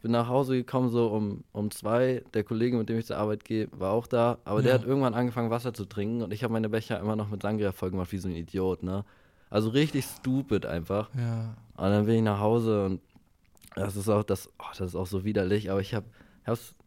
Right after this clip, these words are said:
Speaker 1: ich bin auch am nächsten Morgen aufgewacht, so.
Speaker 2: Ja.
Speaker 1: Und dreh mich so, oh, hier riecht's doch irgendwie komisch.
Speaker 2: No way.
Speaker 1: Ich hab eins da einfach, also ich, ein bisschen aufs Fensterbrett, aber vor allem aus dem Fenster raus. Und das ist auch so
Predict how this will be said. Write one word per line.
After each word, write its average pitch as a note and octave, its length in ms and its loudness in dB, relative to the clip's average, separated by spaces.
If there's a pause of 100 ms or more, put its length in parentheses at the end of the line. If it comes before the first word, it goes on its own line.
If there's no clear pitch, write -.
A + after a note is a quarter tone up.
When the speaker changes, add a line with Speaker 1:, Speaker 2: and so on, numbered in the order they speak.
(160)
Speaker 1:
ich G#2+ 120 -8
bin D3 120 4
auch C#3 100 6
am C3+ 80 2
nächsten D#3+ 240 2
Morgen B2+ 140 2
aufgewacht, F3 580 2
so. F3+ 200 0 (100)
Speaker 2:
Ja. A#2 260 -4 (420)
Speaker 1:
Und A2 220 -4 (220)
dreh - 140 -10
mich A#2 120 -6
so, A2 100 -10 (640)
oh, G2+ 240 2 (560)
hier F#2+ 140 -2
riecht's G#2+ 200 -2
doch G2 100 -2
irgendwie F#2+ 200 -2
komisch. A2 420 0
Speaker 2:
No C3 440 2
way. A#2 420 -6
Speaker 1:
Ich G2+ 100 0
hab A2 120 0 (240)
eins B2+ 240 4
da B2 200 4
einfach, A#2 380 2
also A#2+ 220 4
ich, A#2+ 140 -2
ein C3+ 240 2 (460)
bisschen D#3+ 360 2
aufs D#3+ 220 4
Fensterbrett, D3+ 580 4
aber B2 160 6
vor - 160 -2
allem C3 220 4
aus A#2+ 220 4
dem B2+ 100 0
Fenster B2+ 400 0
raus. G#2+ 260 4
Und A#2 60 2
das A#2 140 2
ist - 100 -8
auch G#2+ 140 0
so A#2+ 260 -2